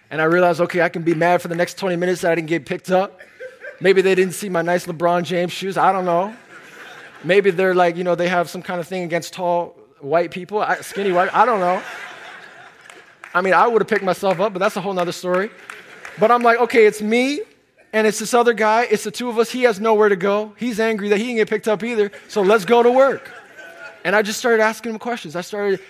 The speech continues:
"Hey, tell me your story." He said, "Hey, I'm, I'm here from Florida, just here for a couple weeks,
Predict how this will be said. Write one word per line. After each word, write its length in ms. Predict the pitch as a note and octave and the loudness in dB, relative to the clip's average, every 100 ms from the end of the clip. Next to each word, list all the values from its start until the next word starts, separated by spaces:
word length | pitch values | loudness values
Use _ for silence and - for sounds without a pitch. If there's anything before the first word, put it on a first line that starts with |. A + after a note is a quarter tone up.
| - | 0
"Hey, 180 | G#3+ | 2
tell 160 | F#3+ G3+ | 2 -4
me 100 | G3+ | -8
your 80 | G3 | -10
story." 340 | - G#3 F3+ - - _ | -8 -8 -8 -10 -20 _
He 100 | - | -20
said, 180 | C#3+ D#3+ | -14 -8
"Hey, 100 | E3 | -6
I'm, 200 | D#3+ D#3 | -6 -8
I'm 180 | C3+ D#3 | -12 -14
here 200 | D#3 E3+ | -10 -10
from 160 | D#3+ D#3+ | -10 -16
Florida, 360 | - D#3+ D#3+ | -10 -8 -6
just 200 | D3+ D3 | -6 -10
here 100 | - | -14
for 100 | D#3+ | -12
a 40 | D#3 | -12
couple 260 | E3+ D#3 | -12 -10
weeks, 280 | C3+ D#3+ C#3 | -8 -8 -8